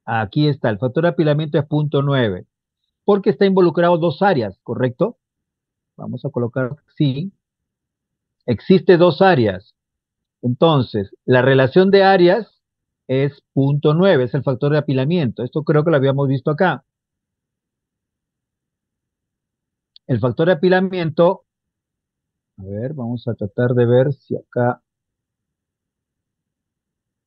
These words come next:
El factor de apilamiento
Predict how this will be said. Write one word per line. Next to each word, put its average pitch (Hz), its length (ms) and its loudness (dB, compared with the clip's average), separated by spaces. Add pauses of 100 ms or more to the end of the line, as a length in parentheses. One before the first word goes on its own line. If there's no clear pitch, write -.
(1600)
El 120 140 2
factor 131 300 2
de 170 60 6
apilamiento 175 920 4